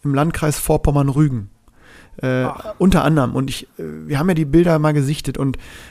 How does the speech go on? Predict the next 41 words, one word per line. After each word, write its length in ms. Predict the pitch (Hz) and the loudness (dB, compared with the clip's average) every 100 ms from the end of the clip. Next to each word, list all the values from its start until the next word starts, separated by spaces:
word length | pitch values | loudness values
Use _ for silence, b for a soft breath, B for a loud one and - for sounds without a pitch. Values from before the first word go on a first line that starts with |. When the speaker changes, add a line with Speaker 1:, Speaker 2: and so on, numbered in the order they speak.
| - | -8
Speaker 1:
äh, 120 | 139 | -4
uns 200 | 139 147 | -4 -4
überlegt, 480 | 143 143 143 143 - | -2 0 0 -2 -6
äh, 160 | 170 139 139 | -6 -6 -4
welche 220 | 139 143 143 | -4 -2 -2
schon 160 | 147 | -2
so 160 | 139 139 | 0 -2
die 140 | 131 - | -4 -8
aktuellen, 600 | - - 143 143 139 135 | -10 -6 -2 -2 -2 -4
äh, 120 | 139 | -6
Favoriten 440 | 127 143 139 - 160 | -4 -2 -2 -2 -2
sind. 280 | 165 170 b b b b b b _ _ | -2 -4 b b b b b b _ _
Und, 300 | 139 143 - | -2 -2 -2
ähm, 380 | 135 131 131 - - _ _ | -2 -2 -2 -8 -14 _ _
wir 240 | 135 143 147 | -2 2 4
sind 120 | 202 | 4
ehrlich 180 | 175 220 | 4 2
gesagt 240 | 208 208 | 2 2
so 40 | 196 | 2
ein 40 | |
bisschen, 460 | 208 226 214 202 - | 2 0 0 -2 -4
ja, 180 | 220 262 | 0 0
uns 240 | 151 156 220 | 0 0 0
nicht 160 | 240 | 2
immer 160 | 240 240 | 4 4
ganz 180 | 226 - | 4 2
einig. 300 | 147 226 269 | 4 4 2
Das 120 | 151 | 0
wird 100 | 202 | 2
noch 100 | 190 | 2
ein, 280 | 185 180 180 | 0 -2 -4
ein 40 | |
bisschen 240 | 165 - 190 | -4 -2 -2
so 60 | |
ein 80 | 185 | -2
kleiner 240 | 175 170 156 | -2 -2 -2
Streit, 440 | - - 135 147 | -2 -2 0 0
Speaker 2:
Ach. 40 | - | 0
Speaker 1:
könnte 180 | 202 | 2
das 100 | 226 | 0
geben, 200 | - 254 | 0 -2